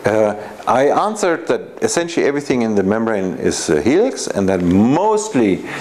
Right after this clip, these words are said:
m-, membrane helices are orthogonal to the membrane. That's the, the standard issue.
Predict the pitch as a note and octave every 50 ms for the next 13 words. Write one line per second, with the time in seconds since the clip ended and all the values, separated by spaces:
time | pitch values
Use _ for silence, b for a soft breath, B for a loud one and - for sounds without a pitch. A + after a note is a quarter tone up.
0 | B B G#2 G#2 G2 - - - A#2 B2 C3 C3 B2+ A#2+ A#2 A2+ B2 A#2 A#2 A#2
1 | - A2+ G2+ - - - F2+ F2+ F2+ F2+ - - B2+ A#2 A2+ G#2 G2 - G#2 F2+
2 | F2+ F2+ F2 E2 D#2 - - - - - - - B B B B B B - -
3 | A2 - - - A#2 A2 G#2+ G#2+ G#2 G#2+ - - - - - B2+ G#2+ - - B2+
4 | A2+ G#2+ G2+ E2 F#2+ F2 - - -